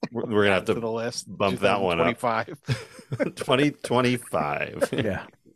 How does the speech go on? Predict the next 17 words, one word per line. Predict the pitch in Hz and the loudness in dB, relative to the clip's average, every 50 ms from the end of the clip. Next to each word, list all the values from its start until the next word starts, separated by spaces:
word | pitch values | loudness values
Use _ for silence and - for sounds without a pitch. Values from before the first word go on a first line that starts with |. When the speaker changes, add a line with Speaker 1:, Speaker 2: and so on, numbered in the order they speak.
| - - - - - - - - - - | -20 -20 -18 -14 -14 -12 -12 -10 -4 -2
Speaker 3:
We're | 127 107 | 2 6
gonna | 139 135 131 | 6 6 8
do | 117 135 127 | 8 8 8
a | 120 | 8
double | 101 117 113 101 98 | 8 6 6 6 4
feature. | 92 - 107 95 - - 92 | 2 0 -4 -4 -4 -6 -8
Soul | 87 - - - 131 123 127 | -6 -2 2 6 8 8 8
Speaker 1:
The | 131 135 | 8 6
Speaker 3:
Man | 139 139 139 143 147 156 156 156 - - | 6 4 4 4 4 2 2 0 -2 -2
and | 117 107 104 | 0 2 2
Remo | 104 104 104 104 104 98 | 4 4 4 6 6 4
Williams. | 95 90 78 - - - - - 113 | 4 2 0 -4 -8 -14 -10 -4 0
Speaker 1:
Remo | 104 120 147 160 156 147 147 139 | 2 4 4 6 6 6 6 6
Williams, | 135 123 110 101 92 90 87 87 | 8 8 6 6 6 4 2 0
The | 104 104 | 0 0
Adventure | 98 95 117 131 139 - - 139 | 2 2 2 2 2 0 0 -2
Begins | 120 110 117 107 107 139 147 147 147 147 147 139 131 - - | 0 0 -2 0 2 4 4 4 4 2 0 -2 -6 -8 -14